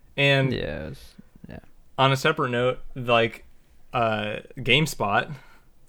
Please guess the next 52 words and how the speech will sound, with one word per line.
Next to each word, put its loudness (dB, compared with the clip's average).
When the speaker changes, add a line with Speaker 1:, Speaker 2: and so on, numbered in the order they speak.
Speaker 1:
on 0
their, 0
like, -4
early -2
release -4
of -10
their -4
review, -2
gave 2
it 0
a -6
seven. -2
They -2
gave 0
Cyberpunk -2
a -2
seven -4
because -4
of, -4
like, -6
they 0
were 0
like, -4
"This 0
is -4
an -6
awesome -2
game -4
in -4
a -2
lot 4
of -2
ways, -4
but -2
it, -6
right 2
now, 0
it's -6
a -6
buggy -2
mess. -8
And -4
those 4
Speaker 2:
<laughs> 0
Speaker 1:
bugs 4
are -2
enough -2
for -4
us -4
to -14
give -2
it -6